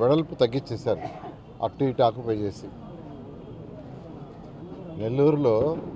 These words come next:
మనకు మంచి కెనాల్స్ ఉన్నాయి, ఆ ఇరిగేషన్ కెనాల్స్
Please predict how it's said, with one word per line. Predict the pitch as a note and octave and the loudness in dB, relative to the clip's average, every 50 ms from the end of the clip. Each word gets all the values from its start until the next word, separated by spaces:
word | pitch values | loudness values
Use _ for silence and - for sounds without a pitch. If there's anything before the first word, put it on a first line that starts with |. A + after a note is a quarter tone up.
| - - - - - - - - - - - - - - - - A2 | -12 -12 -12 -12 -14 -14 -14 -14 -14 -14 -14 -14 -14 -10 -8 -4 -2
మనకు | A#2+ B2+ B2 - C3 A#2 G#2+ A2 | 0 0 0 0 -2 -2 0 0
మంచి | A#2+ C#3 C#3+ - - - - | -2 -2 -2 -4 -6 -4 -2
కెనాల్స్ | C3 B2 C3+ C#3+ C#3 C3 - - B2 | 0 2 4 4 2 2 0 -2 0
ఉన్నాయి, | A#2 A2 G2+ F#2 - - - - - - - - - - | 2 2 2 0 -2 -10 -14 -14 -14 -14 -14 -14 -8 -4
ఆ | A2+ A#2 A2+ | -2 0 0
ఇరిగేషన్ | A2+ B2 C#3+ D#3 D#3+ C#3 - - C3+ | 0 2 4 4 4 4 2 2 2
కెనాల్స్ | B2 A#2+ A#2 - - | 4 4 2 2 0